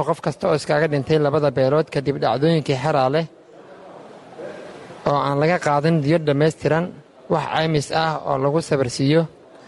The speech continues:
agoomihii, iyadoo dowladdu kaashanayso qof kasta iyo qolo kasta oo wax bixisa. Labo, in ciidamada la kala diro gebi ahaantood oo aan la arki karin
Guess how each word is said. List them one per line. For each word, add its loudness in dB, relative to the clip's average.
agoomihii, 2
iyadoo 4
dowladdu 2
kaashanayso 0
qof 2
kasta -4
iyo -2
qolo 2
kasta -6
oo 2
wax 0
bixisa. -6
Labo, 2
in 2
ciidamada 4
la 2
kala 2
diro 4
gebi 2
ahaantood 2
oo 2
aan 2
la 4
arki 0
karin 2